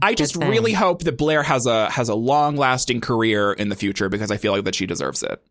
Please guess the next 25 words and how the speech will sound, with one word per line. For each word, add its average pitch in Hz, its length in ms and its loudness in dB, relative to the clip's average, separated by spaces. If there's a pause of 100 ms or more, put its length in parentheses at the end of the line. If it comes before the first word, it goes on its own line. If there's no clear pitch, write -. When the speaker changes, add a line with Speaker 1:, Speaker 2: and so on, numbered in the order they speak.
Speaker 2:
I 233 80 2
Speaker 1:
you 349 60 0
Speaker 2:
think 453 120 2
Speaker 1:
know? 440 80 2
Speaker 2:
she 180 220 0
will. 104 520 2
Speaker 1:
Yeah. 123 220 2
Speaker 2:
She's 123 80 -2
got 202 480 2
a, 156 380 2
I 160 160 0
mean, 165 180 2
like, 147 240 0
the 147 160 2
whole, 151 540 2
like, 113 260 -2
forties, 139 500 0
fifties, 131 400 -2
sixties 123 600 0
stuff 120 460 0
is 123 120 0
not 131 200 2
new, 127 420 2
but 135 180 2
Speaker 1:
Mm-hmm. 113 400 0